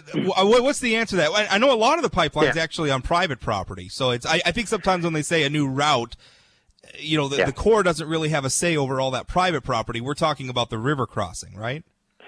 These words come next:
Speaker 2: Right. And, and, and keep in mind, the Corps actually doesn't have jurisdiction over the river crossing. The river itself is under state jurisdiction. The Corps has jurisdiction over the, the, uh, the area, the,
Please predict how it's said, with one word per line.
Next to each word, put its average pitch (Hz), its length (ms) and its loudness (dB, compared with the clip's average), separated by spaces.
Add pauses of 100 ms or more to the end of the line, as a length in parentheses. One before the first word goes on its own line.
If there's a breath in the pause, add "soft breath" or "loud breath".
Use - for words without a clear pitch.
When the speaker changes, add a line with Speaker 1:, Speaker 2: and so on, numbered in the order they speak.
(560 loud breath)
Speaker 2:
Right. 117 420 2
And, 175 320 4
and, 175 320 0
and 165 220 2
keep 208 160 2
in 139 80 0
mind, 151 240 0
the 101 40 -10
Corps 160 200 0
actually 107 300 -4
doesn't 107 180 -6
have 107 140 -4
jurisdiction 107 560 -2
over 92 100 0
the 87 80 -2
river 110 300 2
crossing. 92 560 -2
The 87 80 -8
river 113 360 0
itself 123 460 -2
is 98 140 -10
under 92 200 -4
state 107 340 -2
jurisdiction. 92 720 -4
The - 80 -8
Corps 151 380 2
has 98 380 0 (120)
jurisdiction 104 720 -4
over 101 440 2
the, 90 400 -2 (560 soft breath)
the, 95 400 2
uh, 90 380 2
the 92 160 -4
area, 110 420 0
the, - 140 -10